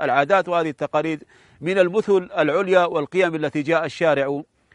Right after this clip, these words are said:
وحث عليها. كذلك أيضا هي في الحقيقة تنمي أو تؤدي من فوائد الإجابة على أسئلة الأطفال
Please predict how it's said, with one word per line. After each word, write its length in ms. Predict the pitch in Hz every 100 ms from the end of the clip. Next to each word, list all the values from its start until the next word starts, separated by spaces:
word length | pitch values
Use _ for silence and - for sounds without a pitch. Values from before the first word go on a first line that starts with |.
| _ -
وحث 800 | 151 147 - 170 190 - 160 165 - _ _ _ _ _ _ _
عليها. 480 | - 143 190 135 110 - _ _ _ _ _
كذلك 440 | - 220 285 262 233
أيضا 360 | 220 202 202 - _ _ _ _
هي 380 | 202 240 233 202
في 140 | - 220
الحقيقة 480 | 190 220 262 233
تنمي 580 | 202 208 240 233 170 120 - _ _ _ -
أو 320 | 170 185 175 _ _
تؤدي 760 | 196 - 202 175 220 220 196
من 160 | 190 180
فوائد 460 | 170 208 233 202
الإجابة 640 | 190 208 180 160 156 214 170
على 180 | 165 180
أسئلة 300 | - 180 160
الأطفال 520 | 165 156 - 156 170